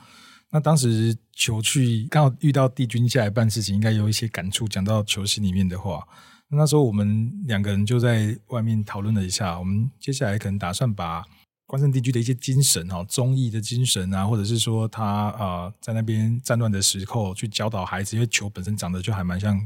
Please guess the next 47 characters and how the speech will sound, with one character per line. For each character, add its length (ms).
关 160
圣 120
帝 120
君 160
那 100
样 100
子， 80
<laughs> 200
就 180
留 140
着 140
胡 140
子， 160
然 120
后 220
高 160
高 200
的 140
哈。 200
后 180
面 140
我 60
们 100
可 100
能 60
会 100
把 200
一 40
些 140
东 160
西 160
移 140
过 220
去， 320
那 120
进 220
一 60
步 160
也 100
希 180
望 100
把 200
这 160
些， 240
只 120
是 80
说 240